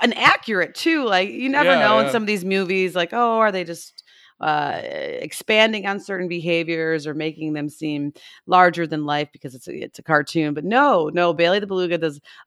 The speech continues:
Speaker 1: a lot with her echolocation to help Dory find her way out of the aquarium and into the aquarium and all these different things. And I really think that a lot of the, like, the personality traits hold up as I was reading more
Speaker 2: <laughs> Yeah.
Speaker 1: about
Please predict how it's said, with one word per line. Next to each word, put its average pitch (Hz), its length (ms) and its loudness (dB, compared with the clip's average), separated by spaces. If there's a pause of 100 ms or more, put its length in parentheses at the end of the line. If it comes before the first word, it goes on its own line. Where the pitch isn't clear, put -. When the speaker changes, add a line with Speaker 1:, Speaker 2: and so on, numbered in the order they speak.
Speaker 1:
a 175 80 4
lot 175 340 4
with 190 100 -4
her 190 140 -4
echolocation 160 1080 0 (260)
to 143 100 -10
help 165 320 4 (400)
Dory 160 440 4
find 156 380 2
her 160 100 0
way 151 400 2
out 139 180 2
of 156 80 -6
the 160 120 0
aquarium 151 600 0
and - 120 -6
into 170 200 4
the 165 140 4
aquarium 156 420 4
and 151 60 0
all 160 100 4
these 160 160 0
different 160 320 -6
things. 151 480 0
And 139 480 -2 (420)
I 175 100 4
really 214 260 0
think 226 180 -8
that 185 140 -2
a 156 40 -6
lot 156 260 2
of 160 80 -4
the, 165 60 -2
like, 156 140 -4
the - 80 -14
personality 147 540 -4
traits - 640 -12 (580)
hold 190 560 -4
up - 280 2
as 156 180 -4
I 156 60 -2
was 151 180 -6
reading 151 220 -6
more 147 240 0
Speaker 2:
<laughs> - 0 -
Yeah. 151 200 4
Speaker 1:
about - 220 -4